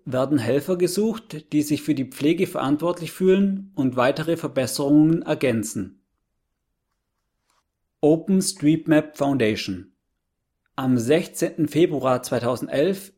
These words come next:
ist ein öffentlicher Hot Conference Call. Ein User wurde von der Data Working Group der OpenStreetMap Foundation gesperrt,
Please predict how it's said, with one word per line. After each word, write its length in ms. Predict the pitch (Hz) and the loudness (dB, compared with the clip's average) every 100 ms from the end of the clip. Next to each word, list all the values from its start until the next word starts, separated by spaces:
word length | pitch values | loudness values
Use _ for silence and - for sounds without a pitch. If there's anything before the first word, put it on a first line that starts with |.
| _ - | _ -6
ist 320 | 139 - - | -6 -6 -8
ein 260 | 127 139 - | -6 -4 -6
öffentlicher 680 | 156 185 151 151 156 131 - | -4 -2 -2 -2 -2 -2 -2
Hot 360 | 165 - - - | -4 -6 -18 -8
Conference 560 | 139 139 139 143 - | -6 -4 -2 -2 -2
Call. 440 | - 110 107 95 - _ _ _ _ _ _ _ _ _ _ _ _ _ _ _ | -6 -4 -4 -6 -12 _ _ _ _ _ _ _ _ _ _ _ _ _ _ _
Ein 300 | 131 127 127 | -2 0 0
User 380 | 175 190 202 151 | 0 2 2 2
wurde 280 | 160 175 | 0 -2
von 280 | 165 156 156 | -2 2 4
der 160 | 147 139 | 4 2
Data 540 | - 135 156 175 151 | 2 0 0 -2 0
Working 320 | 139 147 175 | 0 0 -2
Group 340 | 135 165 190 - | -2 -2 -4 -4
der 180 | 143 135 | -4 -2
OpenStreetMap 800 | 139 151 139 - 156 165 170 156 | -2 -2 -2 -2 -4 -2 -4 -2
Foundation 440 | 147 135 135 123 | -2 0 -2 -2
gesperrt, 580 | 110 - 135 180 190 | -4 -2 0 0 -4